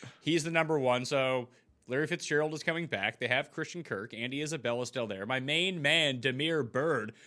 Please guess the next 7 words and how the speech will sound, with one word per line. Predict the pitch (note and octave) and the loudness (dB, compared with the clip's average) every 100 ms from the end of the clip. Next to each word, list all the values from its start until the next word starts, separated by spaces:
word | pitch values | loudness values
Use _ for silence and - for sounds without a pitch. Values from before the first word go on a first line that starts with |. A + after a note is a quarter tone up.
| - | -14
Coco | - F#3 F#3+ G#3+ F3+ | 8 10 12 12 12
Beware, | G3+ F#3+ F3 F#3+ G3 | 10 8 8 10 10
the | C#3 | 6
Birdman. | A2+ D3+ G3+ A3+ C3 G#2+ G2 A2 - - - _ | 2 4 6 4 4 4 2 -4 -16 -20 -20 _
Uh, | A2 A2 A2 - - | 0 2 0 -4 -4
he's | E3+ | 2
probably | F3+ D#3 D3 B2 | 4 6 4 2